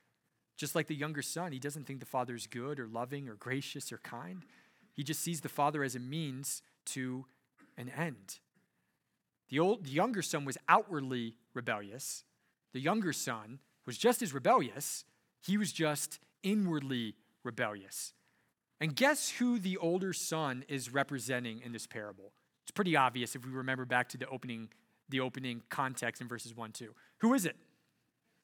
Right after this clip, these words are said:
Scribes and Pharisees, right? They say, "Jesus, how do you like these sinners? You know God hates them, right? <laughs>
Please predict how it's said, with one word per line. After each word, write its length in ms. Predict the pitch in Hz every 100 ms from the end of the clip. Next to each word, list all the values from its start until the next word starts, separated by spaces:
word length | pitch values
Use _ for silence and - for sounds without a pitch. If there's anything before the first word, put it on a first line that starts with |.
| _ _ -
Scribes 520 | - - - 135 147 147
and 80 |
Pharisees, 480 | 131 160 175 120 107
right? 240 | 117 143 - _ _ _ _ _ _ _ _ _ -
They 80 | 135
say, 140 | 160
"Jesus, 760 | 131 123 214 202 117 - - - _ _ _ _
how 220 | - 214 254
do 100 | 220
you 140 | 208
like 240 | 175 185
these 200 | - 156
sinners? 680 | - - 185 143 104 - - _ _ _ -
You 120 | 185
know 140 | 262
God 260 | 214 208 185
hates 260 | 160 226 -
them, 220 | 147 131
right? 260 | 151 262 - -
<laughs> 80 | -